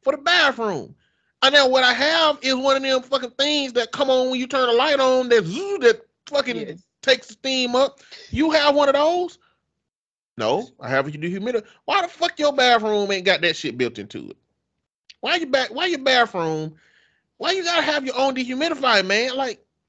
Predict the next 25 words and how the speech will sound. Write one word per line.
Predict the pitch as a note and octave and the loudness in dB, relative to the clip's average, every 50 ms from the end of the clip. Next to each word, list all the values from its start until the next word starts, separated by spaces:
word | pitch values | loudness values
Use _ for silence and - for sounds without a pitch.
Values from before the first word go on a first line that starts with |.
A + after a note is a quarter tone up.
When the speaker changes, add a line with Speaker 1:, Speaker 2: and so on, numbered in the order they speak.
| _ _ _ _ _ _ _ - | _ _ _ _ _ _ _ -4
Speaker 1:
but | A3+ G#3 | -4 -4
you, | G#3 G#3+ G#3+ - - | -4 -10 -14 -8 -4
you | A3 B3 C4+ | 0 0 2
broke | A#3+ B3+ B3+ B3+ | 6 6 6 6
up | B3+ A#3+ G#3+ | 6 4 4
with | A3+ G#3+ | 4 0
a | G3 | 2
girl | F3 G#3 G#3+ G#3 | 2 4 4 4
because | F#3 F3 - F3 D3 C3 | 4 2 0 0 -2 0
of | A2+ | -2
this. | F#2 - - - _ _ _ _ _ _ _ _ _ _ _ | -10 -10 -12 -16 _ _ _ _ _ _ _ _ _ _ _
Well, | - A2 B2+ C3 | -6 -4 -4 -2
no, | B2+ C#3 E3+ G3+ G3 F#3+ G3+ | 0 0 0 0 0 -2 -6
she | - G#3 G3+ | -8 -10 -4
broke | F3+ D#3+ E3 F3+ | -4 -2 -2 -2
up | E3 C3 | -2 -4
with | C#3+ D#3+ | -4 -4
me | F#3+ G#3+ G#3+ | -6 -8 -6
because | E3+ C#3+ - D#3+ C#3 C#3 C3 C#3 - - _ _ _ _ _ _ _ - | -8 -8 -2 2 2 4 2 2 -2 -8 _ _ _ _ _ _ _ -4
I | D3 | -2
put | - - G3 F3+ | 2 2 0 0
my | F#3+ | 0
fucking | - - G3+ G3+ F#3+ | -4 -4 -6 -6 -6
foot | - - C#4 - F#3+ | -6 -6 -6 -2 2
down. | F3 D#3+ D3+ D3+ E3 E3+ F#3 | 4 4 4 4 2 0 -4